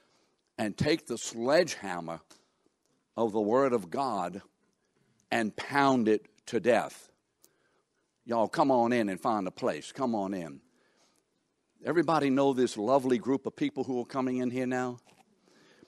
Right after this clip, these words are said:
Well, we'll introduce you later. So let's get going.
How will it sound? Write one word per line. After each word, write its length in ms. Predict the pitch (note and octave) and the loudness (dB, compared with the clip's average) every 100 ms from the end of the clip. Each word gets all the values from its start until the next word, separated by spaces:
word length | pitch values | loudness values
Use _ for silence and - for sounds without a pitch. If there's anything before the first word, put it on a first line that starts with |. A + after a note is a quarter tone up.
| _ _ _ - | _ _ _ -4
Well, 140 | A2 | 2
we'll 220 | B2+ C#3+ | 6 6
introduce 500 | C#3 - A2 B2+ - | 6 2 2 2 2
you 100 | G#2+ | 0
later. 300 | F#2 F2 C#2+ D2 - _ _ - - _ _ - - _ - - _ _ - | 2 2 -2 -12 -20 _ _ -20 -20 _ _ -20 -20 _ -20 -20 _ _ -4
So 220 | - A2+ | 4 6
let's 260 | A2 D3 - | 8 6 10
get 200 | C#3+ A#2 | 8 10
going. 360 | A2 F2+ D2+ | 6 6 -2